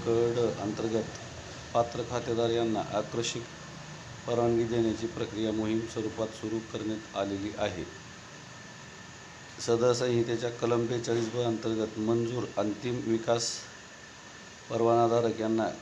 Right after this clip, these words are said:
ग्राम महसूल अधिकारी यांचे मार्फत नोटीस बजावणी चालू आहे. नोटीस प्राप्त होताच नोटिसीत नमूद आकस्मिक व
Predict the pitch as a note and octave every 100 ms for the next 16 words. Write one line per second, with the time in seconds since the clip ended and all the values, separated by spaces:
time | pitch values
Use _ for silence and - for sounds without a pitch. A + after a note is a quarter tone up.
0 | - G#2+ A2+ A#2 A#2+ A#2+ A2+ - A#2+ G#2+
1 | - G#2+ A2+ A#2 A2 A2 A2+ A2 A#2+ A#2
2 | A#2 - A2 A2+ A2+ B2 A2+ A#2 A2+ A2
3 | A#2 - A2 A2+ G#2+ F2+ E2+ - - -
4 | - - A2+ A2+ B2 - B2+ A#2+ - A#2
5 | A#2 A#2+ A2+ A2+ A2+ A2+ A#2+ A2+ B2 A2+
6 | - A2+ A#2 A#2+ A#2+ - - A2+ - A#2
7 | A#2 A#2 - - - - - - - -
8 | - - - - - - - - - -
9 | - - - - - - - G2+ A#2+